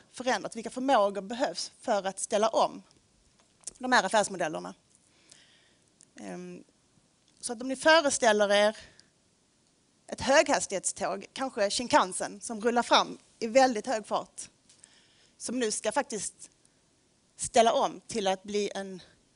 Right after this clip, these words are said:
cykeltjänst. Då inser ni att det här är ju jättestora utmaningar.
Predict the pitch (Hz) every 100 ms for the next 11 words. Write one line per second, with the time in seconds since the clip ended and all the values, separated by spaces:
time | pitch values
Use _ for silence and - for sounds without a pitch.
0 | _ _ _ _ _ _ _ _ _ -
1 | 370 - 165 - - - - - _ _
2 | _ _ _ - 240 269 262 226 196 -
3 | 220 196 233 202 185 196 277 - - 202
4 | 233 277 - - -